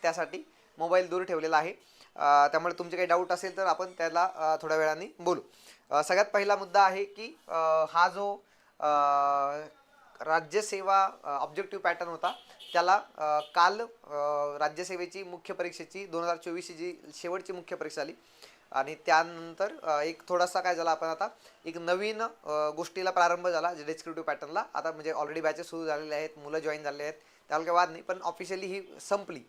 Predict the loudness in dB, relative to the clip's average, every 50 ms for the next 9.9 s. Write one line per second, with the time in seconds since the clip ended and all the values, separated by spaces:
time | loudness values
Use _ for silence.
0 | _ _ -20 -20 -20 -20 _ _ -10 -10 -6 -6 -6 -6 -4 -2 -2 -2 -2 -4
1 | -6 -4 -2 -4 -4 -6 _ _ _ _ -6 -2 -2 -2 -2 -6 -4 4 6 6
2 | 6 6 2 -8 -8 -4 -4 -4 -4 -2 -4 -6 -6 -6 -8 -8 -8 -6 -6 -8
3 | -6 -6 -8 -4 -2 -2 0 0 0 0 -2 -2 -10 -8 -10 -10 -8 -10 -8 -6
4 | -6 -8 -8 -10 -12 -4 0 0 0 0 0 -10 -10 -8 -6 -6 -6 -6 -6 -6
5 | -6 -6 -6 -6 -8 -6 -6 -8 -8 -8 -10 -8 -6 -6 -6 -6 -6 -10 -14 _
6 | _ _ _ _ _ -2 -2 -2 0 2 0 0 -2 -6 -10 -4 -2 0 2 2
7 | 0 0 -2 -4 -6 -6 -8 -10 -10 -10 -10 -10 -2 0 0 0 0 -2 -12 -12
8 | -10 -8 -8 -10 -10 -10 -10 -10 -10 -10 -6 -6 -6 -2 -2 0 2 2 0 0
9 | -4 -8 -8 -8 -8 -12 _ _ _ _ _ -10 -4 0 2 2 2